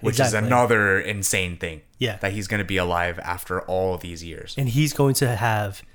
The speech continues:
Speaker 2: a really deep connection to the barn, I think.
Speaker 1: Yeah.
Speaker 2: Yeah.
Speaker 1: What if it's Norton?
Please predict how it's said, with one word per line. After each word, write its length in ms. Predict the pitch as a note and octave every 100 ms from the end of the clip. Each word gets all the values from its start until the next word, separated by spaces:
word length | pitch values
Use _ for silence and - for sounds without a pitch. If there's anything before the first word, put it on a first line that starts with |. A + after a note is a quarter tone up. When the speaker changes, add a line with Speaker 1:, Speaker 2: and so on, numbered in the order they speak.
| - - _ -
Speaker 2:
a 80 | B2+
really 460 | A2 B2 A#2+ G#2+ -
deep 220 | - A2 -
connection 460 | B2 G#2 F#2+ -
to 80 | G#2
the 80 | F#2+
barn, 260 | G2+ F#2+ F2+
I 60 |
think. 340 | - - - - -
Speaker 1:
Yeah. 280 | G2+ D#2+ - -
Speaker 2:
Yeah. 200 | F#2 D#2+ - - - - - - - - - -
Speaker 1:
What 140 | F#2
if 100 | B2+
it's 140 | D#3+
Norton? 400 | D#2+ E2+ - D#2+